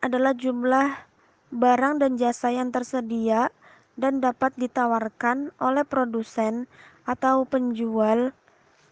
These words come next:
kepada konsumen pada berbagai tingkat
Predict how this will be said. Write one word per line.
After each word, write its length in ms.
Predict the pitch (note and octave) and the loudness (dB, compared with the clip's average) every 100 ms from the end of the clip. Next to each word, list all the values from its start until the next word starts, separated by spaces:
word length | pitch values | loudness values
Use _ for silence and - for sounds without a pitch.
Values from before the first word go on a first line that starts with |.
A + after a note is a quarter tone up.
| _ _ | _ _
kepada 480 | - C4+ C4 B3+ C4+ | -4 0 2 4 2
konsumen 720 | - C4+ C4 C4+ B3 B3+ C#4+ | 2 -2 -2 -4 -2 -2 0
pada 320 | C#4 B3 C4 - | 0 2 0 -2
berbagai 560 | - B3 A3+ A#3 A#3+ B3+ | -4 -2 2 0 2 -2
tingkat 320 | - A#3+ A#3+ | -2 -4 -4